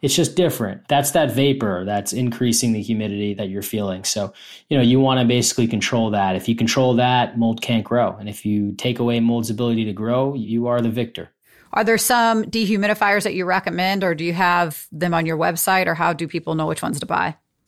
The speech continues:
Speaker 1: Yeah, I, I recommend a couple of different options on homecleanse dot com. People can go check out and do some due diligence and see if it's right for them.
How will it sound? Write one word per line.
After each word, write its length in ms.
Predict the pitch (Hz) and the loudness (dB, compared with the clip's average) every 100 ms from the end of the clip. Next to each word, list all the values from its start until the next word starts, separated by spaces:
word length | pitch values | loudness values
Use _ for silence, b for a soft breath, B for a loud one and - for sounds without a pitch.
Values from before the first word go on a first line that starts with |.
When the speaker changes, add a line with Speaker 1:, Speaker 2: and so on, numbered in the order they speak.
| _ | _
Speaker 1:
Yeah, 240 | 151 170 156 | 2 4 6
I, 280 | 165 143 | 4 4
I 40 | 175 | 2
recommend 500 | 220 196 156 147 139 | 2 2 2 4 4
a 180 | 127 117 | 4 2
couple 220 | 131 123 | 0 0
of 40 | |
different 260 | 117 117 113 | 0 0 2
options 360 | 110 110 117 113 | 2 0 -2 -2
on 240 | 110 104 | -2 -4
homecleanse 560 | 98 117 113 117 110 104 | 0 0 2 0 0 2
dot 200 | 104 101 | 0 0
com. 380 | 107 104 101 | 0 0 -2
People 260 | 95 110 95 | -2 0 0
can 100 | 104 | 0
go 120 | 101 | 0
check 300 | 95 107 98 | 0 0 0
out 320 | 101 98 98 | 2 2 2
and 100 | 95 | 0
do 140 | 95 98 | -4 -4
some 180 | - 92 | -2 -2
due 140 | 98 | 0
diligence 640 | 98 98 95 98 95 92 | 0 2 0 0 -2 -2
and 100 | 98 | -2
see 160 | 92 101 | -2 -2
if 120 | 95 | -2
it's 160 | 101 - | -2 -2
right 180 | 101 95 | -2 -2
for 120 | 98 | -4
them. 320 | 95 95 95 | -4 -4 -6